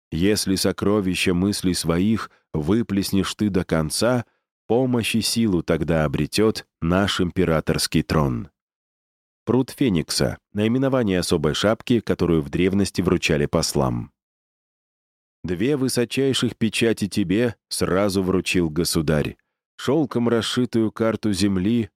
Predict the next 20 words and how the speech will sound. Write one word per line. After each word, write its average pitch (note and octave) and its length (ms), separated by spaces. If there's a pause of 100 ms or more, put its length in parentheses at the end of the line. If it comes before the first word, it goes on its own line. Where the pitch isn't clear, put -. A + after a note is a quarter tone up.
взял F2+ 400
на F2+ 160
хранение E2+ 640
ты. D#2+ 340 (480)
Оды C3 320
твои G#2 380
высоко G2 480
вознесет F#2+ 920
самый G#2+ 560
ученый F2+ 480
поэт. E2 560 (460)
Путь, B2+ 380
по F#2+ 120
которому F#2 540
к - 80
славе D#2 480
идешь, G2 400 (240)
густо E2+ 560
усыплют D2+ 800
цветы. D2 640